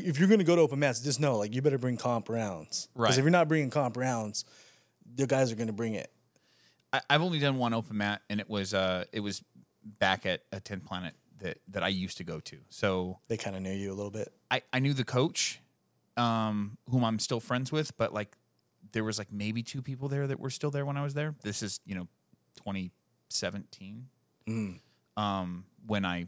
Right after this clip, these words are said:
Speaker 2: was there. So most of those people are gone or moved away or
Speaker 1: And I think, I think going to other open mats is beneficial for your training.
Speaker 2: Right.
Speaker 1: Um, especially back in the day, it was frowned upon.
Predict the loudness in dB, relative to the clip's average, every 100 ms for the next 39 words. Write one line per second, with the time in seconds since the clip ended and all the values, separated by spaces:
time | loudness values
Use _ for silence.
0 | -8 -8 -6 -4 -4 -6 _ -8 -4 -4
1 | -4 -8 -6 -4 -4 -6 -12 -12 -10 -10
2 | -10 -8 -8 -8 -8 -10 -10 -10 -10 -10
3 | -8 0 4 6 4 2 -4 2 2 6
4 | 4 6 2 0 0 0 -2 -2 -4 -4
5 | -4 -4 -6 -4 -4 -4 -6 -6 -6 -6
6 | -8 -10 -18 -20 -20 _ _ -2 0 -2
7 | -6 -14 _ -2 4 4 4 2 2 2
8 | 0 2 2 2 -2 -2 -4 -4 -4 -4
9 | -6